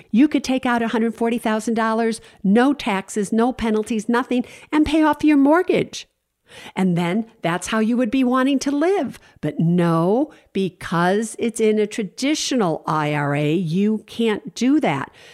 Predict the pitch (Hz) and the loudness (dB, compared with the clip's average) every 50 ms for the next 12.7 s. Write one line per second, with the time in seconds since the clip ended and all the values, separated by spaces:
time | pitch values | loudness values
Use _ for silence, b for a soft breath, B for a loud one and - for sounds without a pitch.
0 | B B B B - - 185 175 170 170 147 135 135 190 285 277 196 170 190 208 | B B B B -4 -2 0 2 2 0 -2 -2 -2 0 0 2 2 0 0 -2
1 | 196 160 - - 185 190 196 - - - - 185 175 180 - - 196 - - 240 | -4 -4 -2 0 0 0 -2 -6 -10 -6 -4 -2 -4 -4 -4 -8 -10 -4 -2 -4
2 | 226 214 - - 185 175 165 170 175 202 196 - 233 262 240 220 208 202 226 208 | -4 -2 -2 -2 0 2 2 0 0 -2 -4 -4 -2 0 0 -2 -2 -2 -4 -4
3 | - - - 247 277 277 - 170 147 - - _ _ _ _ _ B B B B | -4 -4 -2 -2 -2 0 -2 -4 -4 -6 -10 _ _ _ _ _ B B B B
4 | B B B B - 240 240 - - - 285 277 269 269 - - 233 240 233 226 | B B B B -2 -2 -2 -2 -2 -2 0 0 0 0 0 0 0 0 0 -2
5 | - - - 285 269 277 285 262 - - 220 - - - 226 247 262 247 214 175 | -6 -4 -2 0 2 2 0 0 -2 -8 -8 -8 -6 -4 -2 -2 0 0 0 -2
6 | 170 185 - 185 190 202 196 - _ - - 254 247 240 226 226 214 214 214 214 | -4 -4 -2 -2 -2 -2 -4 -6 _ -2 0 0 0 2 0 0 0 2 2 2
7 | 208 208 208 220 240 262 262 226 180 135 131 - - B B B B B B - | 2 2 0 0 0 -2 -2 -2 -2 -4 -4 -6 -10 B B B B B B -2
8 | 185 214 226 254 254 254 - 370 233 233 220 208 226 202 196 196 - 185 185 196 | 0 0 2 2 0 0 0 0 0 0 0 0 0 0 0 0 0 0 2 2
9 | 208 220 226 - - 190 202 202 196 190 - 196 165 208 208 233 277 - - 247 | 4 2 2 2 2 0 0 0 -2 -2 -2 -4 0 0 0 0 0 -2 -4 -4
10 | 220 180 - - - 196 180 170 147 151 156 147 147 151 170 - - 156 143 139 | -4 -6 -6 -6 -4 -2 -2 -2 -2 -2 -2 -2 -4 -6 -6 -4 -4 -2 -2 0
11 | 135 135 190 269 311 - _ _ _ _ B B B B B B B B B 220 | 0 0 0 0 -2 -4 _ _ _ _ B B B B B B B B B 0
12 | 226 233 226 - - - - 294 277 269 254 247 - | 0 0 0 -2 -6 -2 0 0 2 2 0 0 -2